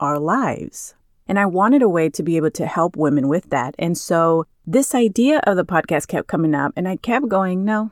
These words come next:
no, no," until one day God was like, "I said <laughs> you need to start a podcast." And in little as thirty days, Fearless and Unleashed developed, launched. It was so amazing of a process to even put together and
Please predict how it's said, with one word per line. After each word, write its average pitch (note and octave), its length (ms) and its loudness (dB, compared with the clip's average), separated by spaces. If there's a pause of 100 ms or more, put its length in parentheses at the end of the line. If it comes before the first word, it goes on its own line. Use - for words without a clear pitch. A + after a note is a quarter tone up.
(120)
no, G#3 440 -2 (100)
no," F#3 340 0
until E3 340 -2
one G#3 300 2
day F#3 220 2
God D#3 260 -2
was C#3+ 180 -4
like, C3+ 300 -2
"I D#3+ 240 0
said D3+ 880 0 (200)
<laughs> - 200 -18
you F3+ 180 2
need F#3 260 2
to D#3+ 80 0
start D3 260 -2
a C#3 40 -4
podcast." - 680 -4
And F#3+ 360 2
in F#3+ 320 0
little G#3+ 540 2
as F3 280 -4
thirty E3+ 420 0
days, E3 640 0 (100)
Fearless E3 400 -4
and D#3 100 2
Unleashed C#3+ 580 -2
developed, D3 840 -2
launched. C#3+ 720 -2
It E3+ 320 -2
was D#3 500 -2 (180)
so F#3 600 -2
amazing D3+ 640 0
of C3+ 100 -4
a C3 80 -4
process C3+ 600 -4
to - 140 -8
even C#3 380 -4
put - 240 -6
together D#3+ 720 -6
and F#3 600 0